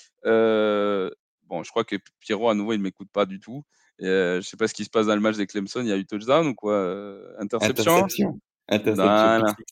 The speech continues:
Speaker 2: Pick six, pick six, pick six.
Speaker 1: Ok.
Speaker 2: Non, si, je t'écoutais, je t'écoutais.
Speaker 1: D'accord.
Speaker 2: Euh,
Speaker 1: Donc, euh, qui, qui a l'avantage dans ce match ?
Speaker 2: Bah, moi, je pense que c'est quand même les Lions. Après, je vais pas te mentir, je,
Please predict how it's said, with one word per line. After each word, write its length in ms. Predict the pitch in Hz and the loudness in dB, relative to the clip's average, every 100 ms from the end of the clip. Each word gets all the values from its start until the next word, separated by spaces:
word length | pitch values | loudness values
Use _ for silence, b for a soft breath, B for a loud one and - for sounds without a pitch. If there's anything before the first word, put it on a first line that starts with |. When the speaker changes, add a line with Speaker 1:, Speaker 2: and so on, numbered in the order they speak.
| _ _ | _ _
Speaker 2:
Pick 100 | - | -8
six, 160 | - 104 | -2 -2
pick 100 | 113 | -2
six, 0 | |
pick 300 | 98 104 92 | -2 -2 -4
six. 120 | - _ | -6 _
Speaker 1:
Ok. 80 | - | 4
Speaker 2:
Non, 140 | 127 143 | 8 8
si, 160 | 160 | 6
je 80 | 139 | 4
t'écoutais, 340 | 139 - 113 | 4 6 4
je 60 | 110 | 4
t'écoutais. 420 | 104 120 104 90 _ _ _ - | 0 0 -4 -6 _ _ _ -8
Speaker 1:
D'accord. 460 | 101 110 107 90 - | 0 2 2 0 -2
Speaker 2:
Euh, 320 | 113 120 113 117 | 2 4 8 8
Speaker 1:
Donc, 100 | - | 10
euh, 760 | 123 123 120 113 113 110 95 - _ _ - | 8 8 6 2 -2 -2 -4 -10 _ _ -6
qui, 220 | 165 165 | -4 -2
qui 220 | - 208 | 2 6
a 60 | 160 | 8
l'avantage 420 | 123 120 139 127 | 8 6 4 2
dans 100 | 107 | 0
ce 140 | - 107 | -4 -4
match ? 260 | 107 - _ _ B B - _ _ - | -4 -6 _ _ B B -20 _ _ -14
Speaker 2:
Bah, 680 | 113 110 113 113 113 113 113 | -4 2 2 4 2 2 0
moi, 300 | 120 123 165 | -2 -2 -4
je 80 | - | -2
pense 180 | 147 - | -6 -6
que 100 | 131 | -6
c'est 120 | 113 | -2
quand 120 | 120 | 2
même 140 | 143 | 2
les 80 | 135 | 4
Lions. 360 | 117 110 113 139 127 | 4 4 2 0 -4
Après, 300 | 101 123 139 | -6 -2 -2
je 60 | |
vais 60 | 117 | 0
pas 120 | 131 | -2
te 80 | 127 | -2
mentir, 300 | 113 113 135 | -4 -2 -4
je, 360 | 104 101 101 | 0 2 2